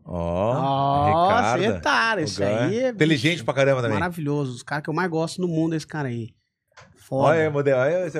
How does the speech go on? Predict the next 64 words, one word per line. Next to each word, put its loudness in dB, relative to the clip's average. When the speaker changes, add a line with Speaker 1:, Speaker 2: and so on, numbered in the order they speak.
Speaker 1:
estilinho -6
dele, -2
esse -4
estilinho. -2
Speaker 2:
E 4
ele, 2
nessa -2
época 2
aí, 4
que -4
ele 4
era 4
comediante 0
ainda, 0
esse -4
aí. -2
Essa -2
foto 0
é 2
Speaker 1:
Ah, 4
Speaker 2:
antiga, 4
Speaker 1:
conta, 4
Speaker 2:
hein? 2
Speaker 1:
conta 2
a 0
história 2
dele, 2
conta 0
a 0
história 2
dele. 0
Comediante. 0
Speaker 2:
Ó, -2
o -8
Gun, 0
ele, -2
ele, -2
quando 0
ele 0
tinha -4
quatorze -2
anos, 2
ele 0
foi 0
no 0
Jô -2
Soares, 0
porque -10
ele -4
tinha 0
o, -4
quatorze -4
anos. -2
Isso -20
foi -4
em 0
noventa -2
e -4
quatro, -2
eu -4
acho, -4
por -2
Speaker 1:
Ah. 0
Speaker 2:
aí. -4